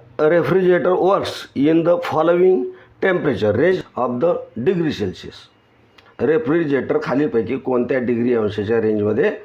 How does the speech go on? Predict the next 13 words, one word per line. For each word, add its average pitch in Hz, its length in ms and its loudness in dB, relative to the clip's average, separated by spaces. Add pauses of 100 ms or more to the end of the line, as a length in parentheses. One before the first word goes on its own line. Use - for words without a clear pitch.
(300)
कार्य 165 300 0
करतं 95 400 -6
असं 113 220 -6
तुम्हाला 123 220 -2
त्यांनी 123 320 -2 (680)
प्रश्न 156 320 -2
केलेला 110 360 -2
आहे. 101 60 -6
पर्याय 151 320 0
तुम्हाला 175 320 0
दिलेले 175 380 0
आहे - 20 2
बघा, 175 260 0